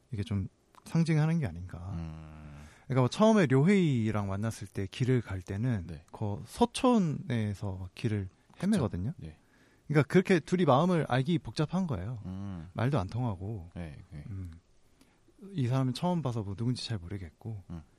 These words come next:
Speaker 1: 그렇기 때문에 좀 복잡한
Speaker 2: 음.
Speaker 1: 그런 것들을 좀 상징한 게 아닌가
Speaker 2: 음.
Speaker 1: 그런 생각이 들었고.
Speaker 2: 그러면은 은희와 료웨이가 처음 만나자마자
Speaker 1: 음.
Speaker 2: 서로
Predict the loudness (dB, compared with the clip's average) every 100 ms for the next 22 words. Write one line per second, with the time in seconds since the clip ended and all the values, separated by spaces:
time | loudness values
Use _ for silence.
0 | _ -10 -8 -4 -4 -4 -6 -8 -10 -10
1 | -6 -6 -4 -8 -8 _ -12 -12 -12 _
2 | -10 -2 -2 0 -2 -2 -2 -2 -2 0
3 | 0 0 0 0 -4 -8 -10 -10 -8 -8
4 | -6 -6 -4 -2 -2 -2 -2 -4 -8 -8
5 | -8 -8 -12 -20 -20 -4 2 6 8 8
6 | 6 2 _ _ 6 8 10 10 8 8
7 | 4 4 4 4 4 2 0 2 4 6
8 | 8 8 6 4 4 2 0 -2 -8 -10
9 | -8 -2 0 2 0